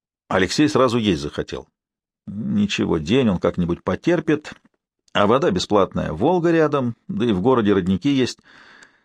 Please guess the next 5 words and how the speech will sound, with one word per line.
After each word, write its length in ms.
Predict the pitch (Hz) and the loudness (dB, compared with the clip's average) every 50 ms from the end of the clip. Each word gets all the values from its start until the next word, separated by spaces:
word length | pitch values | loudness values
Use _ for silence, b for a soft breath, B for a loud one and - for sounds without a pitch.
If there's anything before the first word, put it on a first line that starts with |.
| b b b b _ _ _ _ _ _ _ | b b b b _ _ _ _ _ _ _
Алексей 560 | - 101 104 113 120 - - - - 190 208 | 0 2 2 2 0 0 -2 0 2 2 4
направился 640 | 208 175 135 - 117 135 160 170 175 160 - - 151 | 4 2 2 2 2 2 2 2 0 -2 -2 -2 -4
к 40 | 147 | -2
крепостной 440 | - 120 98 110 101 - - 127 131 | -2 0 0 0 0 0 -2 -4 -4
стене. 440 | 123 - - 139 127 104 78 67 | -4 -4 -2 -2 0 0 -2 -2